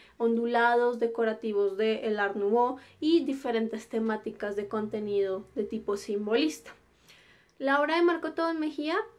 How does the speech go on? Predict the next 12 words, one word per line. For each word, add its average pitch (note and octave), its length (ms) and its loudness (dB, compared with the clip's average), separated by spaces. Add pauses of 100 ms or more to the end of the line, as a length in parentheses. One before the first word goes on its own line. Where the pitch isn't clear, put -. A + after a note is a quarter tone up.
(300)
deja C4+ 240 -4
ver C4 140 0
una C4+ 160 0
gran D4 320 -2
habilidad D4+ 460 2 (160)
técnica, B3 540 0
es A3 140 -8
un A#3+ 160 -14 (220)
tipo C4+ 200 -10
que C4+ 100 -14
es - 80 -8
increíble, C4+ 760 2